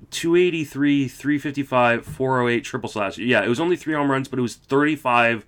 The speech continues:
runs scored with a really solid batting average, really helped your team kind of stabilize that batting average. Um, and, you know, it obviously depends on where he ends up, but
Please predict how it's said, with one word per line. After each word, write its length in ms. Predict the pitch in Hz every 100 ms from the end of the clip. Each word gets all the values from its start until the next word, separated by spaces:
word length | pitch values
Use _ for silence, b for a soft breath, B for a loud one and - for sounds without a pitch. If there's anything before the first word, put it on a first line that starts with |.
| b b b b -
runs 320 | 110 120 107
scored 580 | - 110 104 101 95 90 b b b -
with 220 | 117 113
a 80 | 110
really 400 | 98 135 151 131
solid 460 | - 127 117 107
batting 320 | 104 107 104 98
average, 320 | 95 98 98
really 240 | 127 131
helped 400 | - 110 110 -
your 100 | 104
team 380 | 87 - 104 95
kind 180 | - 98
of 80 | -
stabilize 520 | - 98 95 95 92
that 140 | 95
batting 280 | 98 98 101
average. 400 | 95 90 90 - b b b b b -
Um, 420 | 95 92 80 - -
and, 320 | 110 104 98
you 100 | 170
know, 140 | 147 139
it 20 |
obviously 400 | 143 143 139 143
depends 320 | 131 131 120
on 160 | 120 117
where 220 | 117 113
he 120 | 117
ends 280 | 104 101 95
up, 320 | 120 107 -
but 280 | 104 95 95